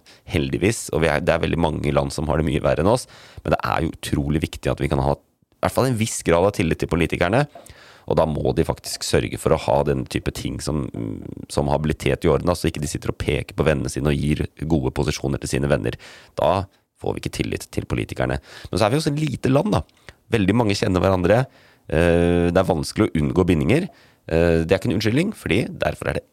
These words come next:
enda viktigere at vi har dette, eh, habilitetsreglementet, tenker jeg. Og det er utrolig viktig at folk som får maktpersoner, for det er faktisk en ting som står. Du er nødt, det er den enkeltes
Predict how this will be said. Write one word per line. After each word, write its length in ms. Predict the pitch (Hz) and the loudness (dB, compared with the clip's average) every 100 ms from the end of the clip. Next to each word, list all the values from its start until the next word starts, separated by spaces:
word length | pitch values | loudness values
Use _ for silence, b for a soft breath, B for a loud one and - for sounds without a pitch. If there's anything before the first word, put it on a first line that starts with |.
| - | -2
enda 240 | 160 92 135 | 0 2 2
viktigere 460 | 127 - 85 101 | 0 -2 0 2
at 80 | 82 | 0
vi 80 | 90 | 0
har 240 | 73 73 | 2 2
dette, 220 | 73 - 60 - | 2 0 -2 0
eh, 140 | 76 | 0
habilitetsreglementet, 1400 | 73 76 73 62 - - 64 65 65 67 65 69 76 80 | 0 0 -2 -2 -4 -8 -4 -2 0 -2 -2 -2 -2 -2
tenker 300 | 82 - 110 | -2 0 0
jeg. 80 | - B B B | -2 B B B
Og 80 | 80 | -2
det 60 | |
er 100 | - | -2
utrolig 460 | - - 78 78 82 | -4 -2 0 2 0
viktig 180 | - 80 | 0 -2
at 80 | - | 0
folk 220 | 69 - | -4 -4
som 100 | - | -2
får 160 | 76 | -2
maktpersoner, 640 | 65 - - 67 71 98 - b b b | -2 -4 -4 -2 2 0 0 b b b
for 160 | - 123 | 0 2
det 60 | |
er 80 | 139 | 2
faktisk 260 | 113 107 120 | 0 0 0
en 80 | |
ting 80 | 175 | 0
som 140 | 110 110 | -2 0
står. 240 | 120 127 b b b _ | 0 0 b b b _
Du 80 | - | 0
er 80 | 107 | 0
nødt, 240 | 95 80 - - | 2 -2 -4 -4
det 140 | 98 | 0
er 220 | 90 90 - | 0 0 -4
den 300 | - 87 - _ 82 | -2 -2 -4 _ 0
enkeltes 560 | 76 78 - 85 107 | 0 -2 -6 -4 -4